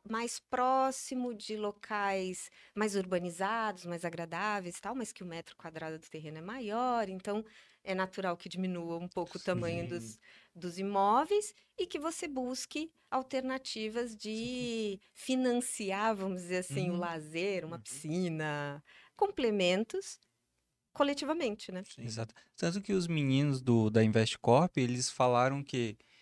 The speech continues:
Speaker 3: que como eles estão se posicionando no bairro, um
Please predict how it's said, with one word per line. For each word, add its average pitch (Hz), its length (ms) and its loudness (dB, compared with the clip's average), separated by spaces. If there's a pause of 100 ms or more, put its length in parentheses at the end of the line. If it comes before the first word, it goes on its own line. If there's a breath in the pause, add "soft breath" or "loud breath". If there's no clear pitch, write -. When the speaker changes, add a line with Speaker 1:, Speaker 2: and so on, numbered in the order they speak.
(200 soft breath)
Speaker 3:
que 120 200 -6 (100)
como 208 480 0
eles 123 180 -2
estão 135 200 0
se - 120 -4
posicionando 120 520 -2
no 117 100 -4
bairro, 113 420 2 (340)
um 139 180 0